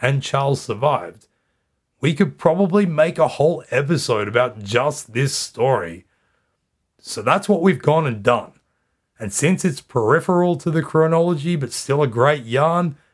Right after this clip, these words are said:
we've put it up as an exclusive episode for our Patreon supporters.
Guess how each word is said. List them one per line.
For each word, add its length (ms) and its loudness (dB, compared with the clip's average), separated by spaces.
we've 280 -2
put 160 2
it 120 2
up 280 0
as 120 2
an 100 0
exclusive 840 -2
episode 520 0
for 180 -2
our 160 2
Patreon 640 -2
supporters. 720 -10